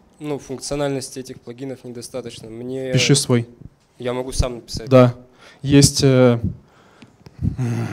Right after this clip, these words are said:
Speaker 2: как хочется код. Короче, вот, э, а, я знаю, куда я покажу тебе щас что. Смотри. <laughs> Вот тут ссылки есть. Первое — это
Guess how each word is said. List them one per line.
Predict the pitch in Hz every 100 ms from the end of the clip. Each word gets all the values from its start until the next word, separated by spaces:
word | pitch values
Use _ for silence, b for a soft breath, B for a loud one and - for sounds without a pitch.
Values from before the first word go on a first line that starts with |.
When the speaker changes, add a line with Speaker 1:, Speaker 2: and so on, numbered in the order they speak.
| -
Speaker 2:
как | 127 - _
хочется | - 156 135 131 143
код. | - 170
Короче, | - 175 180 170 160 B B B -
вот, | 143 151 - -
э, | 151 147 143 143 139 - B B B B B B _
а, | 156 170 135
я | 143
знаю, | 160 208 170
куда | 147 131 123
я | 123
покажу | - 123 120
тебе | 117 113
щас | - 110
что. | - 107
Смотри. | - 123 127 110 - - - - _ B B B B B _ _ _ _ _ _ _ _ _
<laughs> | - - - - - - - - - - - 466 156 127 - - 214 147 131 120 - - - B B B 233 170
Вот | 147 175
тут | 175 170
ссылки | 160 269 -
есть. | 175 123 113 -
Первое — | - 180 165 143
это | 135 139 139 127 120